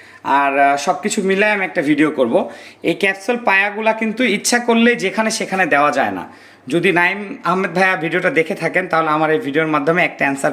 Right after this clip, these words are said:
পেয়ে গেলেন। চাইলেই যেখানে সেখানে দেওয়া যায় না, আর বেশি করে দিলেই যে এটা ভালো হবে তাও না, এটা একটা মেজারমেন্ট আছে,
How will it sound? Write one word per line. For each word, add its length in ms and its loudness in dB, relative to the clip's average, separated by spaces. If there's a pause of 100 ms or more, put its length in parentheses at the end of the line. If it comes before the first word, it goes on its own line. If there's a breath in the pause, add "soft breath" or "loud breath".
পেয়ে 140 2
গেলেন। 260 0 (420 loud breath)
চাইলেই 440 0
যেখানে 320 -4
সেখানে 340 -2
দেওয়া 240 2
যায় 160 -4
না, 120 -4
আর 60 -2
বেশি 280 -6
করে 180 0
দিলেই 320 2
যে 140 -2
এটা 160 -2
ভালো 260 0
হবে 180 0
তাও 260 0
না, 100 -6
এটা 420 -12
একটা 160 0
মেজারমেন্ট 640 0
আছে, 380 -2